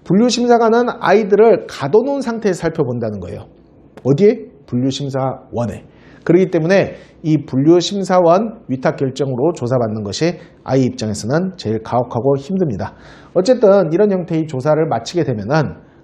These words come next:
어, 조사 결과가 판사한테 보내지게 됩니다. 그럼 판사는 종국 결정에서 이런 조사를 참고하여, 어, 일 호 처분부터 십 호 처분, 경우에 따라서는 불처분 결정을 내리기도 합니다.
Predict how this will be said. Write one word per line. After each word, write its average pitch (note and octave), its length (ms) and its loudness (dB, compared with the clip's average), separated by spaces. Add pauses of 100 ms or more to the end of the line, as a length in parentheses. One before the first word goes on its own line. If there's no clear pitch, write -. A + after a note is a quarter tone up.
어, G2+ 220 -8
조사 C3+ 240 0
결과가 D3 640 2
판사한테 D#3 480 -4
보내지게 C3+ 380 -4
됩니다. G2+ 400 -8 (300)
그럼 C#3+ 220 0
판사는 E3 600 0
종국 C#3 260 -2
결정에서 B2 580 -2 (280)
이런 C3 260 0
조사를 A#2 400 -2
참고하여, F3+ 520 0 (560)
어, F#2 260 -10
일 D#3+ 100 0
호 F3 80 2
처분부터 C#3 480 -2
십 - 220 -6
호 F3+ 60 0
처분, G2+ 260 -4 (140)
경우에 A#2+ 260 -2
따라서는 A#2 420 -4 (400)
불처분 B2+ 380 0
결정을 A2 600 -4
내리기도 G2+ 340 -4
합니다. C3 340 -4